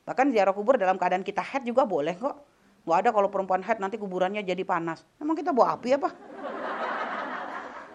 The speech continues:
Nggak ada gitu. Jadi ziarah boleh, tapi kita jangan baca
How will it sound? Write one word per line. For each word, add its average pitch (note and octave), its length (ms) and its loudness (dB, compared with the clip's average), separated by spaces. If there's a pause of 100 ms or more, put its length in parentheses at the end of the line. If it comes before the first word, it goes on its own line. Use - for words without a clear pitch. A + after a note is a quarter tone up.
(320)
Nggak F#4+ 220 8 (140)
ada D4 160 12
gitu. B3+ 240 2 (140)
Jadi D4+ 140 4 (200)
ziarah D4+ 320 10
boleh, A#3 640 8
tapi A#3+ 240 4
kita C#4 240 2
jangan A3+ 160 2
baca F#3 240 6